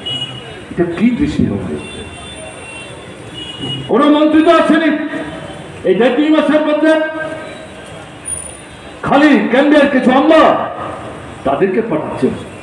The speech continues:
একজন দুজন মন্ত্রী তো আপনারা আসতে পারতেন, ঘুরে দেখতে পারতেন। বিশেষ করে কৃষি এবং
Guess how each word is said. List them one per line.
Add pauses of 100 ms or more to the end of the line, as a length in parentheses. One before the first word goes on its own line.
(260)
একজন
দুজন
মন্ত্রী
তো
আপনারা
আসতে
পারতেন, (800)
ঘুরে
দেখতে
পারতেন। (1900)
বিশেষ (100)
করে (1800)
কৃষি
এবং